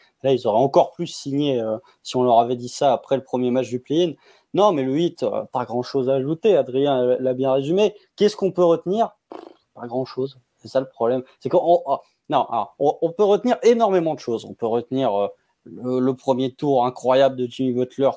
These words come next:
contre les Bucks. On peut retenir, euh, la série contre Boston qui, euh, euh, a fait mentir tout le monde. Mais par contre, quelle fondation, enfin,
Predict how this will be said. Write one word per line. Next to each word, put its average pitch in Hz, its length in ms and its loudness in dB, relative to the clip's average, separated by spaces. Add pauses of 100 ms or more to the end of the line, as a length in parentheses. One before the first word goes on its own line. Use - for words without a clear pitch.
contre 127 320 -4
les 139 120 0
Bucks. 123 220 -4 (100)
On 117 40 -12
peut 127 160 -4
retenir, 123 520 0
euh, 110 100 2 (300)
la 123 100 0
série 147 380 2
contre 143 340 -2
Boston 156 540 2
qui, 147 360 -4
euh, 123 360 2 (400)
euh, 117 400 -4
a 123 100 0
fait 147 240 0
mentir 139 420 0
tout 180 120 -2
le 185 60 0
monde. 147 180 0
Mais 123 160 -2
par 139 180 2
contre, 233 340 -2 (540)
quelle 190 220 2
fondation, 180 720 2
enfin, 143 260 0